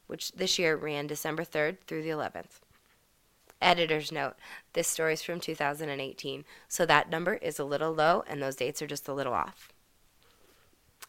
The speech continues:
The forces of supply and demand work their wonders on the team roping market, and year after year, new arenas and new producers roll out the red carpet for ropers with hopes of striking it rich.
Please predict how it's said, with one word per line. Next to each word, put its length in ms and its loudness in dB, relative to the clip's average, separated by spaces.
The 120 2
forces 400 -2
of 100 0
supply 340 0
and 120 4
demand 400 4
work 220 2
their 140 4
wonders 340 4
on 120 -2
the 80 -4
team 180 -4
roping 260 -6
market, 400 -4
and 180 4
year 120 6
after 280 4
year, 320 6
new 180 4
arenas 440 4
and 160 -2
new 140 2
producers 540 0
roll 200 4
out 180 6
the 100 0
red 220 0
carpet 400 0
for 140 -6
ropers 380 -4
with 120 -8
hopes 240 -4
of 100 -10
striking 380 -4
it 100 -4
rich. 380 -6